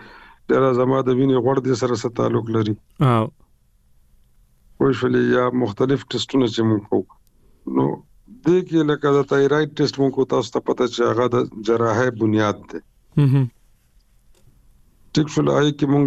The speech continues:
Speaker 1: بیا ګورو، لکه ټي ون، ټي ټو، ټي ثري، ټي فور.
Speaker 2: او.
Speaker 1: دا چې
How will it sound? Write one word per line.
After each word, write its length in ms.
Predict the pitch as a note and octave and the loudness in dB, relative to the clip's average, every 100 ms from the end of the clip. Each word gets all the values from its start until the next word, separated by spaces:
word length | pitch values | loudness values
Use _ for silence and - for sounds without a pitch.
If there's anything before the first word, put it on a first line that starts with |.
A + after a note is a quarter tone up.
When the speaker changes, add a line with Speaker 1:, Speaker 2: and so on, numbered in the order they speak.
| C3+ | 2
Speaker 1:
بیا 180 | C3 C3+ | 0 0
ګورو، 340 | C3 D3+ C#3+ C3 A2 A2 - | 0 0 0 -2 -6 -8 -6
لکه 320 | B2+ B2+ B2+ | -4 -2 0
ټي 280 | A#2+ A#2 C3 | -2 0 2
ون، 260 | B2+ C#3 C3+ | 4 2 0
ټي 200 | A#2+ B2+ | 0 -2
ټو، 160 | B2+ C3 | 2 0
ټي 160 | B2 B2 | 0 -2
ثري، 140 | A#2+ B2+ | 0 -2
ټي 200 | B2 A2+ | 0 -2
فور. 280 | - A#2 F#2+ - _ _ - - | 0 0 -2 -8 _ _ -10 0
Speaker 2:
او. 320 | B2 B2+ B2 - _ _ _ _ _ _ - _ _ _ _ _ _ - | 2 4 2 -4 _ _ _ _ _ _ -20 _ _ _ _ _ _ -2
Speaker 1:
دا 140 | D#3+ D#3+ | 0 2
چې 140 | D3 | 0